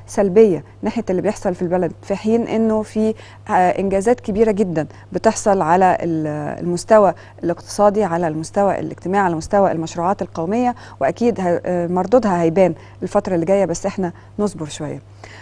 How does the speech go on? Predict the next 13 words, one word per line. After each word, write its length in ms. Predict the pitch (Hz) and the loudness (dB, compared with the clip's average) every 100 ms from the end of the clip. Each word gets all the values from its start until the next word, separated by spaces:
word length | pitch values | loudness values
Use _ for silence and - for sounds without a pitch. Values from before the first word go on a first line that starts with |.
| - - - - | -20 -20 -10 0
نروح 440 | 233 311 339 - | 4 6 4 0
من 220 | 233 247 262 | 0 2 2
وزارة 400 | 190 208 233 202 | 2 2 2 0
التموين 580 | 170 - 165 214 269 254 | -4 -4 -2 0 0 0
لوزارة 480 | 190 165 185 214 214 - | 0 0 2 2 2 -4
الزراعة. 540 | 165 170 185 190 180 | -4 -2 0 0 0
النهاردة 480 | - 185 175 143 165 | -2 -2 -2 -4 -2
وافق 300 | 175 208 - - | 2 0 0 -2
مجلس 380 | 196 175 156 - | -2 -2 -6 -2
إدارة 280 | 185 190 - | 0 0 -4
مشروع 340 | 165 - 202 170 | -10 -4 -2 -2
تنمية 380 | 165 170 185 - | -4 -2 -2 -4
الثروة 360 | - 202 190 | -6 -2 -2